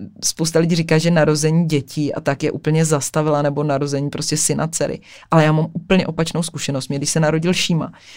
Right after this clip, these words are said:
tak já vlastně do té doby, protože jsem takový yes man, yes woman, tak já jsem vždycky jako na všechno souhlasila. Hrozně zajímavý projekty mých kamarádů a všeho jsem se zúčastnila, tady jeden den natáčení, a tak jsem to taky vzala.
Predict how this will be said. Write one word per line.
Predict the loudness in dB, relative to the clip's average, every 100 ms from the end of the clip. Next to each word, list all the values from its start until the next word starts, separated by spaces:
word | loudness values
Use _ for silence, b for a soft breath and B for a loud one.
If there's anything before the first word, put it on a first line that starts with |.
| B
tak | 2
já | 6 4
vlastně | 4 0
do | -2
té | 0
doby, | 0 0
protože | -2 -2 -2
jsem | 0
takový | 0 -2 -2 -2 -2 2
yes | 2 2 2
man, | 0 -2 -4 -6
yes | -2 0 0
woman, | 0 -2 -6 -10 B B B
tak | 4 4 2 -6 -14 B B
já | 4
jsem | 4 2
vždycky | 2 2 -2 0 2 4 4 4
jako | 2 4
na | 4
všechno | 4 2 2
souhlasila. | 4 4 4 4 4
Hrozně | 2 2 2
zajímavý | 4 2 2 0
projekty | 2 4 4 2 0
mých | -2 0
kamarádů | 2 2 4 4 4
a | 4 2
všeho | 0 0 0
jsem | 0
se | 0
zúčastnila, | 0 -2 -2 0 0
tady | 0 2
jeden | 2 2 4
den | 6
natáčení, | 6 4 2 0 -2 -2
a | -2
tak | -2
jsem | -2 -2
to | -2
taky | -2 -2 -2
vzala. | -2 -4